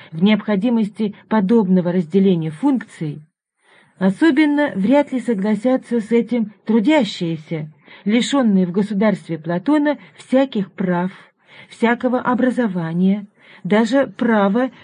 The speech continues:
на защиту своей родины от агрессора. Платон предлагает социальный миф. Для самого Платона это явный вымысел, в истинности которого необходимо, однако,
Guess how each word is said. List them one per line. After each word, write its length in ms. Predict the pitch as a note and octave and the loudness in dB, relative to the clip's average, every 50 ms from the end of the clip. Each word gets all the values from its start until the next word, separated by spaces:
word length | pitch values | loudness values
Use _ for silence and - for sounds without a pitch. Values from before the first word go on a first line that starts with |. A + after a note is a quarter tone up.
| - | 0
на 160 | - A3 A3+ G#3+ | 2 4 4 4
защиту 520 | G#3 A#3 G#3+ G#3 - G#3+ A3 G#3 B3 A#3+ | 4 2 0 0 -2 -4 -4 -2 -2 -4
своей 300 | - A3+ B3 A#3+ A#3 A3+ | -4 -2 0 0 2 2
родины 500 | G3 G3 G#3+ A3+ G3 A#3+ A#3 A#3 A#3+ A3+ - | 2 2 0 0 0 0 0 -2 -2 -4 -6
от 180 | G#3 G#3+ G#3 | -6 -6 -4
агрессора. 840 | B3 A#3+ A#3 A3 C4 D4 D4+ B3 G3 - - - F3 D#3 D#3 D3+ D3+ - _ _ _ _ _ _ _ _ _ _ _ _ _ _ | -2 -2 0 0 2 2 2 2 0 -2 -4 -4 -2 -2 -2 -6 -8 -10 _ _ _ _ _ _ _ _ _ _ _ _ _ _
Платон 560 | - F3 D#3 D3 D3+ D3+ - B3+ D4+ D#4+ E4 D#4+ _ _ _ - | -10 -6 -6 -6 -4 0 2 2 2 2 2 -2 _ _ _ -4
предлагает 840 | - F#3+ F#3+ D#3+ F3 F3 D#3+ D#3 F3 G#3+ B3 C4 C4 C4 C4+ C4+ - - | 0 0 2 2 0 -2 -4 -2 0 2 2 2 2 2 0 -4 -8 -14
социальный 840 | - - A3 G3+ G3+ - - - - E3 F3+ F#3+ F#3+ F#3+ F#3+ F#3+ | -8 -4 -4 -4 -4 -4 -6 -4 -2 0 2 2 4 4 4 4
миф. 520 | F#3 F3+ E3 D3+ C3+ D3+ - - - - _ _ _ _ _ _ _ _ _ _ _ _ _ _ _ _ - - - - - - | 2 0 0 -2 -6 -10 -14 -20 -20 -20 _ _ _ _ _ _ _ _ _ _ _ _ _ _ _ _ -20 -20 -20 -14 -6 -2
Для 240 | F#3+ A3+ D4+ E4 | 0 2 4 4
самого 420 | D4+ - D#4 C#4 B3+ A#3+ A3 C4 C#4+ | 2 2 2 2 2 2 2 0 -2
Платона 680 | C4+ - A#3+ A3 G3+ - - E3 D#3+ E3 F3 G3 G#3+ G#3+ | -2 -2 -4 -4 -4 -4 -6 -6 -4 -2 -2 -2 -4 -2
это 280 | - B3 C#4 C#4 - D4 | -2 -2 0 0 0 -2
явный 480 | A#3+ G3 G#3+ G#3+ A3 G3 G#3 A3+ A#3 | -2 0 0 -2 0 0 -2 -2 -2
вымысел, 680 | G#3 F#3+ F#3+ E3 D#3 D#3+ D#3 - - D#3+ D3 D3 D3+ D#3 - _ _ _ - - | 0 0 -2 -2 -2 -4 -8 -8 -10 -10 -8 -10 -10 -14 -20 _ _ _ -16 -6
в 80 | - F#3+ | 0 2
истинности 580 | C#4 D4+ C4+ - - G#3+ F#3+ F#3 F#3 - G3 F#3+ | 2 2 2 2 0 0 0 0 0 -2 -4 -6
которого 600 | - F3 E3+ - C4 C#4+ D4 D4+ C#4 D4+ D4+ D4 - _ _ - | -4 -4 -2 0 0 2 2 4 4 4 2 0 -2 _ _ -2
необходимо, 720 | F#3+ F#3+ F#3 F3+ - - F#3 F3 D#3 G3 C4 C4+ C4+ C4 | 2 2 2 2 0 -2 -2 -2 0 0 0 0 0 -2
однако, 480 | A#3+ F3+ F3 F#3+ A3 A3+ - C4 B3+ - | -2 0 0 0 0 0 0 -2 -4 -4